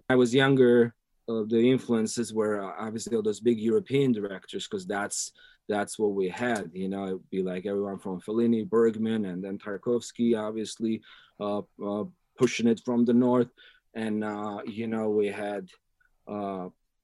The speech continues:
just kinda growing up w-, with that, that the kinda, um, masters of, uh, uh, uh, of cinema, like, being inspired, uh, just like any filmmaker should be by, by,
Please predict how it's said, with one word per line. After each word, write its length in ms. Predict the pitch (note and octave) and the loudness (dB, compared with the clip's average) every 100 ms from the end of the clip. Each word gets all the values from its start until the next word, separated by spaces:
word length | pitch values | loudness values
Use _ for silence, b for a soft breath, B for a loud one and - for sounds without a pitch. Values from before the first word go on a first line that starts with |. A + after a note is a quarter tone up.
| _ - | _ -16
just 160 | - - | -14 -6
kinda 220 | B2+ A2 | -4 -4
growing 420 | F#2 A2+ A#2 G#2+ | -2 0 2 0
up 260 | G2+ G#2 - _ | -4 -8 -10 _
w-, 460 | A#2 - C3+ A#2 A#2+ | -20 -20 -12 -10 -8
with 300 | B2+ C3 A2+ | 2 2 4
that, 320 | D3 F3+ D#2+ - _ | 2 2 0 -8 _
that 140 | G#2+ G2 - - | -8 -8 -18 -20
the 180 | A2 G#2+ | -14 -10
kinda, 320 | - A#2+ G#2+ - | -4 -4 -4 -8
um, 380 | A#2+ G#2+ G#2 G#2+ - | -12 -10 -10 -10 -8
masters 800 | A2 A2 A2 - A2+ G#2+ - | -6 -4 -6 -6 -4 -4 -8
of, 240 | - G2+ - - | -10 -10 -12 -10
uh, 300 | G2 F#2 F#2 - _ _ _ _ _ A2 | -10 -8 -12 -16 _ _ _ _ _ -18
uh, 80 | - | -14
uh, 160 | A2+ G#2+ | -12 -12
of 180 | G#2+ G#2 | -12 -14
cinema, 460 | - B2 A#2+ G#2 G2+ | -6 -2 -2 -2 -6
like, 260 | G2+ F#2 | -8 -8
being 220 | F#2+ G#2+ G#2 | -6 -4 -4
inspired, 680 | G2 - A2+ G#2+ G#2 G2+ F#2 b b b _ - | -6 -6 -4 -2 -2 -4 -6 b b b _ -10
uh, 200 | G2+ F#2+ | -10 -8
just 320 | A2 G2+ - | -8 -8 -6
like 160 | G2+ | -6
any 500 | G2 G2 G2 F#2 F#2 _ _ - | -4 -4 -4 -4 -6 _ _ -2
filmmaker 460 | A2+ A2 G#2 G2+ | 0 0 -2 -4
should 340 | - B2 A#2+ F#2 | 0 2 2 0
be 240 | F#2 F2+ | -6 -6
by, 320 | - F#2+ F#2 - - | -8 -8 -8 -8 -10
by, 360 | G2+ F2+ E2 | -8 -8 -10